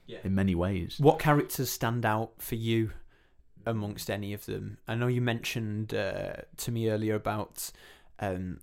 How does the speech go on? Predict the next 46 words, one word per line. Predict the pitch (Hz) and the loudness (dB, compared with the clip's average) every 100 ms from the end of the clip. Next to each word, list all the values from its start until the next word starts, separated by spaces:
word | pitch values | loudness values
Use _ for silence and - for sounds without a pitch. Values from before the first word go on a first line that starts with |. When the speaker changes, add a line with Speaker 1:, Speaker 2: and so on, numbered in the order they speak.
| - - | -14 -12
Speaker 1:
the | 123 104 104 104 107 | -6 -4 -4 -6 -6
old | 113 107 110 | 0 0 2
guy | 113 101 | 2 2
who's, | 101 104 104 - | 0 -4 -4 -2
uh, | - - | -2 0
panning | - 101 | 0 0
for | 101 | -4
gold. | 113 110 104 - - | 0 2 2 -2 -4
Speaker 2:
Yeah. | 95 104 107 104 92 | 2 8 10 10 8
Speaker 1:
I | 98 | 2
think | 143 127 | 4 6
that's, | 127 - - _ - - | 4 2 -6 _ -8 2
I | |
think | 143 156 | 6 6
that's | 143 | 6
a | |
good | 139 131 | 6 8
one | 131 127 131 | 8 6 2
for | - 139 | 4 6
us | 127 | 6
to | 135 | 6
mention | 127 120 123 120 104 | 6 6 4 2 0
because | - | -2
I | - | -2
think | 135 139 | -2 2
that's | 123 113 - | 2 2 0
quite | - - 120 110 101 | -2 4 6 4 0
a | 123 | -4
big | 110 117 - | 0 0 0
one | 110 101 92 - - - - | 0 -2 -6 -12 -14 -10 0
Speaker 2:
I | 135 | 10
do | 156 | 12
Speaker 1:
in | 143 | 12
the | |
Speaker 2:
like, | 123 117 | 12 10
Speaker 1:
film. | 104 87 - | 6 0 2
Speaker 2:
I | 135 | 6
do | 147 | 8
like | 131 95 | 8 6
that | 69 | 4
story | - 107 98 95 | 4 6 8 8
in | 95 | 4
the | |
sense | 95 104 101 | 4 2 2
that, | - 107 - | 4 2 2
um, | 104 104 95 90 | 0 2 2 0